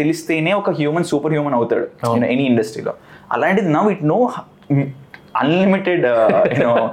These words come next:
Speaker 1: <laughs> ఇండస్ట్రీస్ కా నాలెడ్జ్. So ఇట్లా అవుతున్నప్పుడు ఏమవుతుందంటే,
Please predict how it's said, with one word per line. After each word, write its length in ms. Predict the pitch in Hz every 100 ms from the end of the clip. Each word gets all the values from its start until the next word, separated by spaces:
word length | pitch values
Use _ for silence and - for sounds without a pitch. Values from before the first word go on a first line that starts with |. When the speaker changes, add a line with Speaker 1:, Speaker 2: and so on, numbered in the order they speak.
| -
Speaker 1:
<laughs> 260 | 226 - 139
ఇండస్ట్రీస్ 420 | 147 147 151 143
కా 60 | 151 117
నాలెడ్జ్. 280 | 104 87 - - - - -
So 60 | - 156
ఇట్లా 220 | - 208 208 170
అవుతున్నప్పుడు 460 | 151 151 180 165 131
ఏమవుతుందంటే, 440 | 127 127 127 127